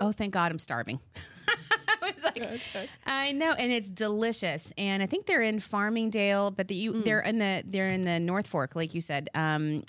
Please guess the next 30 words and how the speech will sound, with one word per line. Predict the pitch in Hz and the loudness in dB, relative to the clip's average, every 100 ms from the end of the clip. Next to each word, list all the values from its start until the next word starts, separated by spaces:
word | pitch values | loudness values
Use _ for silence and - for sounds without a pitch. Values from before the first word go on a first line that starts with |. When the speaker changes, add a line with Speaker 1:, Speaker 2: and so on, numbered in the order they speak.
| - | -6
Speaker 2:
at | 160 - | -6 -4
the, | 156 139 - | -2 -2 -2
at | 151 | -4
the | 143 | -4
farms. | - 156 147 143 147 | -2 2 4 2 0
You | |
can | 156 | -4
go | 147 135 | -2 0
and | 147 | -2
you | |
can | 170 | -4
get | 175 | -4
the | 156 | -2
most | 156 151 | -2 -2
amazing | - 170 240 269 277 | -4 -2 -2 -2 -4
treats | - 240 226 | -2 -4 -4
at | 175 | -6
the | 156 | -6
farmers | - 202 247 240 | -2 -2 -2 -2
markets, | 240 233 247 240 214 | -2 -2 -2 -4 -6
which | 196 | -6
we're | 196 | -4
always | 196 | -4
talking | 190 190 196 | -4 -6 -4
about. | 196 202 202 - - | -4 -4 -6 -10 -8
Speaker 1:
I | 214 | -6
always | 262 330 | -4 -4
get | 226 - | -6 -6
to | |
know | 180 170 165 170 185 | -4 -2 -4 -6 -10